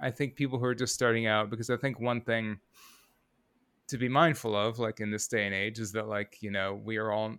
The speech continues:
we are not all starting on the same playing field in terms of our economic status or access to capital or access to gear, or, you know, like, there's all these kind of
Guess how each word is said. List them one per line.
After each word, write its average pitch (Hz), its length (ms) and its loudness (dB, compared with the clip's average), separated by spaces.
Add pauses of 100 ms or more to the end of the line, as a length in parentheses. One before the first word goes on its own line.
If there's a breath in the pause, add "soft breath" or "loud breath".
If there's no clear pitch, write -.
(140)
we 120 140 -2
are 110 80 2
not 113 220 4
all 110 120 4
starting 110 440 0
on 110 100 -6
the 110 60 -4
same 107 320 -4
playing 107 320 -6
field 104 340 -4
in 101 100 -6
terms 98 300 -10
of 101 140 -8
our 98 260 0 (560 soft breath)
economic 160 460 4
status 107 500 4
or 107 80 0
access 117 400 2
to 127 100 -6
capital 113 500 -2
or 110 140 2
access 110 440 0
to 123 100 -2
gear, 107 340 4
or, 98 260 4
you 107 200 -4
know, 101 140 0
like, 104 180 -4
there's 110 180 -2
all 113 140 2
these 107 220 -4
kind 110 160 -6
of 104 240 -10